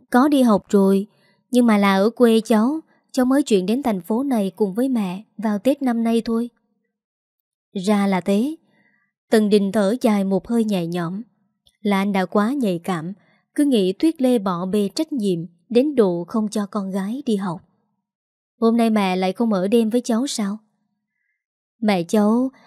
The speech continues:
mẹ cháu bảo dự án... Dự án mới sắp bắt đầu.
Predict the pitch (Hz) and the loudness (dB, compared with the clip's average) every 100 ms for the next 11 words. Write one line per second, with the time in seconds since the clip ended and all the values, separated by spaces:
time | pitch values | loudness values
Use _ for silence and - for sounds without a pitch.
0 | _ - 214 269 285 220 208 214 196 202 | _ -2 0 2 2 2 0 2 2 2
1 | 233 285 311 302 _ _ _ _ _ _ | 0 -2 -4 -8 _ _ _ _ _ _
2 | _ _ 220 220 208 269 262 254 302 311 | _ _ 0 2 2 2 2 4 4 2
3 | 339 339 339 214 196 185 | 0 0 -2 0 2 2